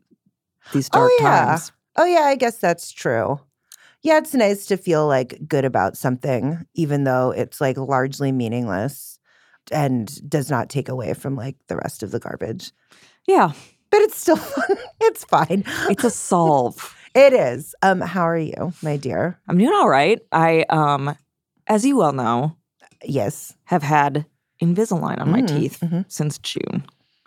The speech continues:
Speaker 1: Today, I finished the course of my treatment.
Speaker 2: You're free.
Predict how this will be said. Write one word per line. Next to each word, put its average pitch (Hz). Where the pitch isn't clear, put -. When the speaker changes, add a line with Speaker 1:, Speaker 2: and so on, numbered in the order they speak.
Speaker 1:
Today, 151
I 139
finished -
the -
course -
of -
my 160
treatment. -
Speaker 2:
You're 170
free. 175